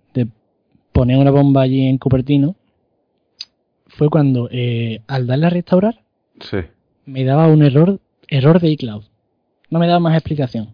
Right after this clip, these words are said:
Speaker 1: pero no me dejaba restaurar el iPhone.
Speaker 2: Oh.
Speaker 1: Entonces yo me veía que tenía los seiscientos euros en el bolsillo y que los iba a perder,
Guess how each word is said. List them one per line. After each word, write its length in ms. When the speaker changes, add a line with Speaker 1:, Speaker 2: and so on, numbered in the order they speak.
Speaker 1:
pero 140
no 100
me 60
dejaba 240
restaurar 400
el 160
iPhone. 280
Speaker 2:
Oh. 440
Speaker 1:
Entonces 220
yo 80
me 100
veía 260
que 100
tenía 300
los 140
seiscientos 480
euros 200
en 60
el 60
bolsillo 560
y 100
que 360
los 200
iba 100
a 40
perder, 280